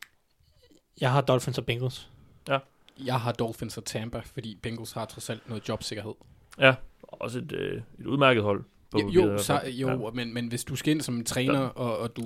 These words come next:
Speaker 3: kommer til et hold, der, der tøffer deres trænere ud sådan
Speaker 2: Ja.
Speaker 3: regelmæssigt, der,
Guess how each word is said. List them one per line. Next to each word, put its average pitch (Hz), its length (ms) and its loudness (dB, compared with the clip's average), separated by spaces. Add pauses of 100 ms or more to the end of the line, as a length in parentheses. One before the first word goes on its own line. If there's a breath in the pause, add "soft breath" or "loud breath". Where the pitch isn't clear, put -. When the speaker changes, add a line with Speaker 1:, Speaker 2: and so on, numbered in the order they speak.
(140)
Speaker 3:
kommer 127 280 0
til 113 180 -2
et 110 80 -4
hold, 127 220 2
der, 104 520 -6
der 120 80 -4 (120)
tøffer 127 300 -2
deres 117 220 -4
trænere 127 380 -2
ud 120 220 -6
sådan 117 220 -8
Speaker 2:
Ja. 123 100 -2
Speaker 3:
regelmæssigt, 117 420 -4 (480 soft breath)
der, 135 80 4